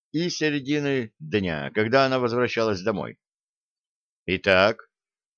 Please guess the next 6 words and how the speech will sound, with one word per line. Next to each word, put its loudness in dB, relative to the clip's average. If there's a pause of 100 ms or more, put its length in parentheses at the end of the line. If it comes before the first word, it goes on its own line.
(140)
убить -2
Делани 2
можно -2
было 0
только -2
днем, -2